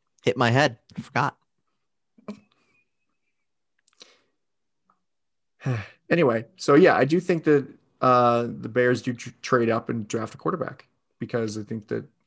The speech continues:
Speaker 2: uh, they just don't believe in Trubisky. And, I mean, Trubisky is gonna look worse, especially if Allen Robinson leaves, if and when Allen Robinson leaves in free agency.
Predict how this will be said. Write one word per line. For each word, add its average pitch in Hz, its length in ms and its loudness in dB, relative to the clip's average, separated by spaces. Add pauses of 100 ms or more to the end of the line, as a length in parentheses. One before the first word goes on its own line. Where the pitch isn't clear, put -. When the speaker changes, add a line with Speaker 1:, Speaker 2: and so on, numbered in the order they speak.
(520)
Speaker 2:
uh, 113 300 -4 (440)
they 120 120 -2
just - 180 -12
don't 123 240 -2 (400)
believe 120 280 -6
in 110 220 -6
Trubisky. - 600 -10 (300)
And, 113 240 -4
I 113 40 -6
mean, 113 360 -10 (240)
Trubisky 165 300 2
is 175 120 2
gonna 160 160 6
look 139 160 6
worse, 127 460 4
especially 139 680 2
if - 280 -6
Allen 123 220 0
Robinson 120 600 0
leaves, 107 360 -8
if - 160 -6
and 117 120 -4
when 117 280 -2
Allen 110 240 -4
Robinson 107 460 -6
leaves 110 260 -10
in 107 80 -10
free 110 240 -6
agency. 107 540 -8